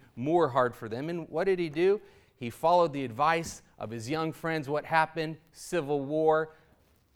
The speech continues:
Israel was never united again. There was a southern kingdom, Judah, a northern kingdom, Israel, all because Rehoboam would not heed the instruction of his father, but listened to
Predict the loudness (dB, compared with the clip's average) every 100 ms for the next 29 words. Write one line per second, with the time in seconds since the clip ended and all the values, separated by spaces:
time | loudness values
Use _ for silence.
0 | -4 -2 -2 -2 -2 -2 0 0 0 -4
1 | -2 -2 -4 -4 -6 -6 -8 -8 -10 -4
2 | -2 -2 -4 -6 -6 -6 -6 -4 -2 -2
3 | -6 -6 -4 -4 -6 -10 -8 -8 -8 -10
4 | 2 8 10 8 2 -4 -4 -2 0 0
5 | 0 -2 0 -2 0 0 0 -4 -4 -4
6 | -6 -4 -6 -6 -8 -10 -4 4 4 4
7 | -2 -10 _ -8 -2 -2 -2 -6 -8 -10
8 | _ _ -6 -2 0 -2